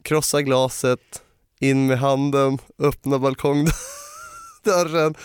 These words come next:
<laughs> och, eh, öppnar dörren. "Välkommen hem till mig." <laughs> Hon bara, "Du blöder ju."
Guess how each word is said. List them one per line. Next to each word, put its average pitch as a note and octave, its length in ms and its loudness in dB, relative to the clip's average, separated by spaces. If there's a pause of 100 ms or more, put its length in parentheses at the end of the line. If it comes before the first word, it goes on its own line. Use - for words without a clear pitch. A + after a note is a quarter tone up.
(300)
<laughs> - 400 -20
och, - 560 -4
eh, C3+ 840 -2 (100)
öppnar D#3 300 -2
dörren. C3+ 460 0
"Välkommen D#3 420 0
hem E3+ 120 0
till G#3+ 100 -6
mig." F#3+ 440 4
<laughs> - 1800 -8
Hon F3 180 2
bara, D3 140 2
"Du D3 140 0
blöder D#3+ 420 2
ju." A#2+ 140 -4